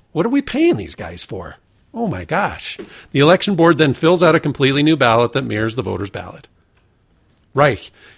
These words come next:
emphasized, "Ballot boxes are sealed and locked until the polls close." Okay, here, we talked about this. They cannot open that box at any time during the day. I mean, they're not supposed to, and there are people watching,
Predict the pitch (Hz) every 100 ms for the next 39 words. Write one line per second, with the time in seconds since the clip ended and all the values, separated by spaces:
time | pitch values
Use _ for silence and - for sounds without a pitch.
0 | _ 147 143 - 151 92 78 - - -
1 | - 147 165 123 151 143 143 143 139 -
2 | 165 160 156 151 151 151 135 127 123 117
3 | 113 117 110 101 196 120 113 120 113 123
4 | 123 123 117 117 117 113 160 147 175 185
5 | 190 180 170 175 151 170 170 156 170 165
6 | 175 170 180 165 139 190 107 80 _ _
7 | _ _ _ _ _ 135 139 131 123 247
8 | 123 131 127 - - 135 117 113 95 95
9 | _ _ - 120 123 117 139 135 104 120
10 | 123 - 104 95